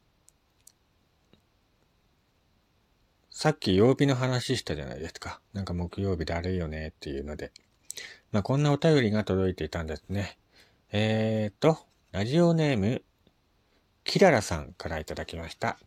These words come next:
ありがとうございます。やすさん、毎日毎日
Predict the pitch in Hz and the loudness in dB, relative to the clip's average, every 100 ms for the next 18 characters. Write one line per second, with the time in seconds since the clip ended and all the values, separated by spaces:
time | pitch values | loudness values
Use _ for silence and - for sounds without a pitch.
0 | - 85 85 80 82 78 87 82 104 92 | -16 -10 -8 -8 -10 -8 -8 -6 -4 -6
1 | - _ - - - _ _ _ _ _ | -10 _ -20 -20 -20 _ _ _ _ _
2 | _ _ _ _ _ _ _ _ _ _ | _ _ _ _ _ _ _ _ _ _
3 | _ _ _ _ _ _ _ _ _ _ | _ _ _ _ _ _ _ _ _ _
4 | _ 110 123 - 120 85 - - _ _ | _ -2 0 2 0 0 -8 -20 _ _
5 | _ _ _ _ _ _ _ - 107 104 | _ _ _ _ _ _ _ -2 2 2
6 | 101 95 - 95 123 131 127 - 131 - | 2 -2 -4 -2 0 0 -2 0 0 0